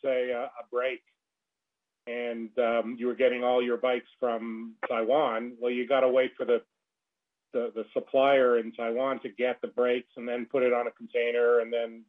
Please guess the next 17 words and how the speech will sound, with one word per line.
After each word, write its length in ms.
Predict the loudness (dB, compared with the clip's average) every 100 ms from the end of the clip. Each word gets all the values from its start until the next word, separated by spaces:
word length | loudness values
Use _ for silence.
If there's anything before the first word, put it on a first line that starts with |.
| -6
so 140 | -4
on 80 | -2
and 80 | 0
so 200 | 0 2
forth. 220 | 4 2 0 _ _ _
Where 120 | 0 2
in 80 |
this 140 | 4 4 2
case, 200 | -2 -2
we 100 | -10
can 120 | -6
actually 400 | -6 -6 -6 -8 -6
fly 440 | 0 2 4 2 -2 -2
boxes 460 | -2 -2 -8 -8 -4
of 120 | -4 -2
brakes 320 | 0 0 -2 -6
in 300 | -4 -4 -8